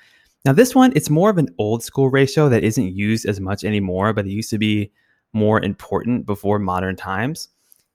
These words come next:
And it's also useful when looking at financial companies, because that book, what does book mean? It stands for something called book value. And book value, it's essentially equity.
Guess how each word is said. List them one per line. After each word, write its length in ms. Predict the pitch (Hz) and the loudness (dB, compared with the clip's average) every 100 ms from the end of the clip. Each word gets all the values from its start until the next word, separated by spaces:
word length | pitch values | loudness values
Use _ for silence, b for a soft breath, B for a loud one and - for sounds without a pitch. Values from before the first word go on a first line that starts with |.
| _ | _
And 300 | 143 151 147 | 4 4 2
it's 160 | 165 165 | 0 -2
also 280 | 156 175 - | -2 -2 0
useful 640 | 220 139 147 - 151 143 | 0 0 -2 0 2 2
when 180 | 127 123 | 2 2
looking 420 | 107 110 120 113 | 2 0 0 -2
at 280 | - 101 98 | -2 -2 -2
financial 440 | - 107 104 104 98 | -2 -2 -2 -2 -6
companies, 680 | - 104 - - 92 - _ _ - | -6 -6 -6 -12 -12 -18 _ _ -10
because 500 | 127 127 117 113 - _ _ - | -2 2 4 2 -4 _ _ -2
that 300 | 117 110 - | -2 -2 2
book, 420 | 143 113 - - _ | 4 4 0 -18 _
what 160 | 107 131 | 0 0
does 180 | 139 | 0
book 320 | 107 104 113 107 | -2 0 0 0
mean? 380 | 98 90 120 - _ b b b b | -4 -4 -10 -16 _ b b b b
It 160 | 139 139 | 0 0
stands 420 | - 151 165 160 | -2 -2 0 -2
for 140 | - | -2
something 340 | 123 117 107 107 | -2 -2 -2 -4
called 420 | - 101 98 - | -4 -4 -4 -4
book 240 | 117 113 104 | -2 -2 -2
value. 720 | 104 95 95 87 87 85 123 _ _ _ _ _ _ | -6 -4 -4 -4 -4 -6 -10 _ _ _ _ _ _
And 200 | 165 160 | -2 0
book 200 | 135 254 | 2 2
value, 540 | - 214 226 220 220 - - | 0 0 0 2 0 -2 -4
it's 180 | 170 | -2
essentially 580 | 170 - 208 226 196 - | -2 0 0 2 0 0
equity. 480 | 156 190 117 90 - | -2 -2 -2 -2 -8